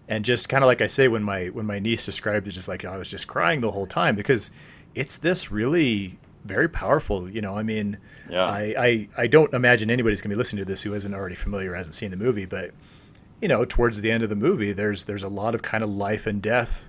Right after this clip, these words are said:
Speaker 1: type stuff
Speaker 2: Mm-hmm.
Speaker 1: going on, and these really, really sweeping changes in the, in the plot and the story, and, and really, really touching moments that are just, you know, you, you combine them with that, with that John Williams score.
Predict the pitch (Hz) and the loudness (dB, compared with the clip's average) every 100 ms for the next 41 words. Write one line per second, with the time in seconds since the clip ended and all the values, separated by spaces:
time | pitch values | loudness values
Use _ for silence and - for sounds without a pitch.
0 | - - 107 - - 104 104 101 110 110 | -18 -6 -4 -4 -4 -2 -2 0 0 0
1 | 123 165 80 82 - 107 110 95 104 165 | -2 -2 -6 -12 -8 -4 -4 -4 0 4
2 | 147 117 120 90 - - 113 135 120 104 | 4 4 2 0 -2 -2 -2 -2 -2 -4
3 | - 113 127 127 107 95 104 98 98 104 | -4 -4 -2 -2 -4 -4 -6 -8 -8 -10
4 | 95 - 113 123 113 92 - 120 123 120 | -12 -4 0 0 -2 -8 -4 -2 0 0
5 | 113 - - - - - - 107 107 110 | -2 -8 -20 -20 -20 -20 -6 -4 -4 -4
6 | 110 104 165 294 147 90 - 135 233 101 | -6 0 0 0 -2 -4 -4 -2 0 -2
7 | - - 131 - 117 92 135 101 76 - | -6 -6 -4 -2 -4 -2 -2 -2 -2 -4
8 | - 101 98 - 127 - - - - - | -2 -4 -2 2 2 2 -4 -10 -20 -20
9 | - - - - 113 113 110 135 117 113 | -20 -20 -14 -2 0 2 0 -4 -6 -4
10 | 123 107 113 156 127 107 101 - 104 92 | -2 0 4 4 4 0 0 0 0 -2
11 | - 107 107 92 123 113 113 101 98 92 | -6 -4 -4 -2 -2 0 0 -2 -4 -4
12 | - - 135 131 90 82 | -4 -2 2 2 0 -4